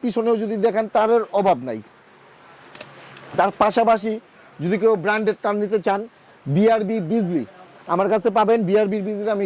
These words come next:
ডিলার, আপনারা চাইলে বিআরবি বিজলি বাংলাদেশের সর্বোচ্চ ডিসকাউন্ট ইনশাল্লাহ আমি দিয়ে থাকি, কারণ আমি হচ্ছি বিআরবির বিজলি ডিলার। আর আমার কাছে তারের জগতের এমন কোনো জিনিস বাকি নাই যে মানে নাই, ইনশাল্লাহ তারের যে কোনো সাইজ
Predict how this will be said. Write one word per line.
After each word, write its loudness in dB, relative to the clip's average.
ডিলার, 0
আপনারা 0
চাইলে 2
বিআরবি 0
বিজলি -2
বাংলাদেশের -4
সর্বোচ্চ -2
ডিসকাউন্ট -2
ইনশাল্লাহ 0
আমি -4
দিয়ে 2
থাকি, -8
কারণ 2
আমি 0
হচ্ছি -2
বিআরবির 2
বিজলি -2
ডিলার। 2
আর 2
আমার 0
কাছে -2
তারের 2
জগতের 2
এমন 0
কোনো 0
জিনিস -2
বাকি -4
নাই 0
যে 2
মানে 0
নাই, 2
ইনশাল্লাহ 2
তারের 4
যে 0
কোনো 0
সাইজ 4